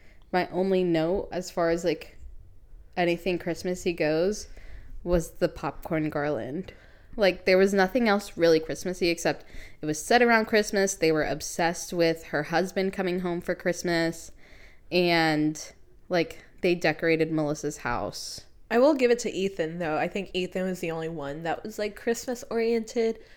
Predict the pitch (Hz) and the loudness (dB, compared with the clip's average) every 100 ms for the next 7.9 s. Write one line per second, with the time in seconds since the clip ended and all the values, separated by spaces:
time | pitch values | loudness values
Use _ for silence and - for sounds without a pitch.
0 | - 185 220 - 208 208 196 196 190 160 | -6 0 0 0 -2 -2 -2 -2 -2 -4
1 | 170 - - 247 233 208 - 196 196 185 | -6 -8 -4 -2 -2 -6 -6 -6 -6 -8
2 | 185 175 - 175 170 135 156 - - - | -8 -8 -10 -10 -8 -8 -10 -16 -20 -20
3 | - - - 302 440 - - 311 392 262 | -20 -20 -4 -2 -2 -4 -4 -2 0 -2
4 | - 202 196 175 180 180 165 165 165 208 | -2 -2 -4 -4 -6 -8 -6 -2 -2 -2
5 | 208 196 - 196 180 175 226 240 254 - | -2 -4 -6 -6 -4 -6 -6 -6 -6 -4
6 | - 302 277 190 160 175 214 226 226 208 | -2 0 2 0 -2 -4 -6 -2 -2 -4
7 | - - - - - 427 403 214 | -12 -20 -20 -2 4 6 6 2